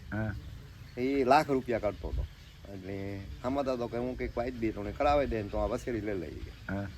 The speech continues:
Speaker 2: કારી ઉતી. એ જોઈ, કંઈક વાર ઘુમડા માર્યા. વસેરી બહુ હાંસવાળી, દહ મહિનાની.
Speaker 1: હા.
Speaker 2: હમશિયો ગમતી હતી વસેરી, નોકરીવાળી વસેરી. મેં કીધું, "હું હામલતા તારને જ ગમતી."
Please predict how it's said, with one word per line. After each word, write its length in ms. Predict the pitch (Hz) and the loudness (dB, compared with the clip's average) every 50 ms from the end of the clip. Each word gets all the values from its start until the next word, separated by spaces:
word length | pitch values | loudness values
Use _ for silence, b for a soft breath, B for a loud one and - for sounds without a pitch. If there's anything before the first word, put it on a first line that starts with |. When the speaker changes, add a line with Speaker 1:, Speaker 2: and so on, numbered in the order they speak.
| - - - | -14 -6 -2
Speaker 2:
કારી 280 | 117 120 127 123 113 104 | 2 2 4 4 2 0
ઉતી. 300 | 95 95 - - - - - - - - - - - - - - - - - - - - - 117 | -2 -4 -8 -10 -12 -14 -14 -16 -18 -18 -18 -18 -18 -18 -18 -18 -16 -16 -16 -16 -16 -14 -12 -8
એ 280 | 120 113 113 110 107 | -6 -6 -4 -4 -4
જોઈ, 380 | 101 101 117 135 147 151 143 110 90 - - - - - - - - - - - | -2 0 2 2 2 2 0 0 -2 -6 -12 -14 -12 -12 -14 -14 -14 -14 -10 -6
કંઈક 140 | 113 113 - | -6 -4 0
વાર 120 | 110 107 | 0 0
ઘુમડા 380 | 95 98 117 120 123 123 120 117 | 0 0 -2 -2 0 0 0 0
માર્યા. 280 | 113 123 127 127 120 107 | 0 -2 -2 -2 0 0
વસેરી 320 | 107 127 135 - 160 143 | 0 -2 0 0 0 0
બહુ 260 | 135 156 160 160 127 | 2 4 4 2 4
હાંસવાળી, 420 | 104 117 110 - - 101 87 85 76 - - | 2 0 -2 -2 -2 -4 -2 -2 -2 2 4
દહ 200 | 110 110 104 - | 4 6 6 4
મહિનાની. 640 | 92 85 78 76 73 76 - - - - - 110 107 101 95 90 - - - - - - - - - - - - - - - - - - - - - | 2 0 -2 -6 -10 -12 -12 -14 -12 -10 -8 -6 -6 -6 -8 -10 -12 -14 -16 -16 -14 -14 -14 -16 -16 -18 -20 -20 -20 -20 -20 -20 -20 -20 -18 -12 -6
Speaker 1:
હા. 120 | 117 113 131 | 0 2 4
Speaker 2:
હમશિયો 300 | 170 175 - - 160 147 | 4 4 4 2 2 4
ગમતી 280 | 143 147 139 127 143 | 4 2 0 2 2
હતી 100 | 131 120 | 2 2
વસેરી, 360 | 120 123 120 - 123 110 110 | 2 0 0 0 0 2 2
નોકરીવાળી 520 | 98 107 113 110 - 127 127 127 131 127 127 | 2 0 -2 -2 0 0 4 6 6 6 4
વસેરી. 400 | 123 139 131 - 147 120 90 - - - - - - - - - - - - - - - - - - - | 2 0 -2 -2 -2 -2 -2 -6 -10 -14 -20 -20 -20 -20 -20 -20 -20 -20 -18 -18 -18 -18 -18 -20 -14 -8
મેં 140 | 113 113 113 | -6 -6 -4
કીધું, 160 | 110 113 113 | -4 -4 -4
"હું 360 | 113 113 113 113 113 110 - | -4 -4 -4 -4 -4 -4 -4
હામલતા 360 | - 123 131 131 135 135 135 123 | -4 -4 -2 0 2 2 2 2
તારને 340 | 123 120 113 107 107 104 | 4 2 2 2 2 -2
જ 40 | 98 | -4
ગમતી." 420 | - - 82 76 76 - - - | -4 -6 -8 -6 -6 -8 -8 -10